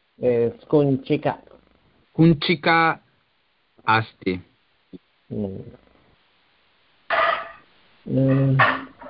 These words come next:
Speaker 1: कि-, परन्तु, अ, हम्म, कः नास्ति?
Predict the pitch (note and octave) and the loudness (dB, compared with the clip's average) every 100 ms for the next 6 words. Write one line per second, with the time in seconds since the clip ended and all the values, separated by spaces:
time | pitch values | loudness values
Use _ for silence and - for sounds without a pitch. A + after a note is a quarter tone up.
0 | - _ - D3 - - D3+ E3+ E3 D3 | -20 _ 0 0 2 4 6 6 4 2
1 | E3+ F#3+ F#3 C#3+ - _ _ _ _ _ | 4 6 4 2 -4 _ _ _ _ _
2 | _ _ _ - C3+ C3 C3 B2+ B2+ B2 | _ _ _ -14 -10 -6 -4 -4 -4 -8
3 | - _ _ _ - B2+ B2+ B2+ B2 B2 | -14 _ _ _ -14 -10 -8 -8 -10 -12
4 | C3 _ _ _ _ _ _ _ _ _ | -16 _ _ _ _ _ _ _ _ _
5 | _ - D#3 F3 F#3+ E3 D#3 D#3 D3 - | _ 0 4 4 4 2 0 0 -2 -2
6 | D#3 D3+ D3 | 0 2 -2